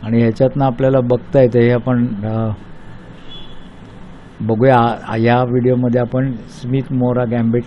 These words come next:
याचा अभ्यास करणार आहोत. तर सिसिलियन डिफेन्सबद्दल आपण जन-, अ, जनरल, अ, माहिती घेतली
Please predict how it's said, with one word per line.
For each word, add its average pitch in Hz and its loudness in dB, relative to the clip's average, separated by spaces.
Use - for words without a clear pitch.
याचा 131 -4
अभ्यास 107 -6
करणार 104 -2
आहोत. 95 -8
तर 135 4
सिसिलियन 147 2
डिफेन्सबद्दल 143 2
आपण 143 4
जन-, 131 6
अ, 117 2
जनरल, 127 6
अ, 120 6
माहिती 120 6
घेतली 120 6